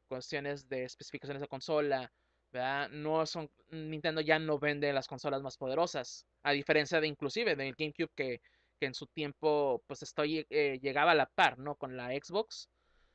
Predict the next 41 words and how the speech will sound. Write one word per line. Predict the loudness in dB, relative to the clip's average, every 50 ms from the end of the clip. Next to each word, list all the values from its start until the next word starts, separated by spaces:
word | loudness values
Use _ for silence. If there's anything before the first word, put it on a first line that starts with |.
| _ _ _
¿verdad? | 0 2 2 2 2 2
Pero | 0 0 2
la | 2 0 0
Wii, | -2 -2 -4 -4 -6 -6 _
pues, | _ -4 0 0
ahí | 0 2
se | 0 -2
quedó | -2 0 0 2 2 2 2
y, | 0 -4
pues, | -6 -8 -6
marcó | -4 -6 -6 -4 -2 -2 0 0 0 -2
una | -4 -4 -4 -4 -4
tendencia | -4 -4 -4 -2 -2 -2 -2 -2 -2 -4 0
para | 0 -2 -2 -2
Nintendo | -6 -8 -10 -10 -10 -8 -10
en | -10 -10
un | -12
futuro. | -14 -14 -4 0 2 2 2 0 -2 _ _ _ _ _ _ _ _ _ _ _ _ _ _
Pero, | 8 10 10 8 6 2 0 -6 _ _ _ _ _ _ _ _ -20 _ _ _ _ _ _ _ _ _ _ _
a | 4 4
dif-, | 6 6 4 2 2
ahora | 4 6 6 6 6 4
sí | 2 -2
que | -4 -2
a |
pesar | -4 0 2 2 2 4
de | 4 2
eso, | 2 2 -2 -6
fue | -4 -4 -2
una | 0 2
de | 2
las | 2 2
consolas | 0 -6 -6 -2 -2 -2 -4 -4
mejores | -10 -12 -8 -6 -4 -2 -2 -4 -6
vendidas, | -10 -10 -6 -2 2 2 2 2 0 -6 -14 -20 -20 _ _ _ _ _ _ _ _ _ _
¿verdad? | -10 -6 -4 -2 -2 -2 -4
En, | -6 -10
de | -12 -8
todos | -2 0 0 2 0
los | 0 -4 -6 -10
tiempos | -10 -10 -10 -8 -6 -6 -8 -8 -8 -14 -18 -20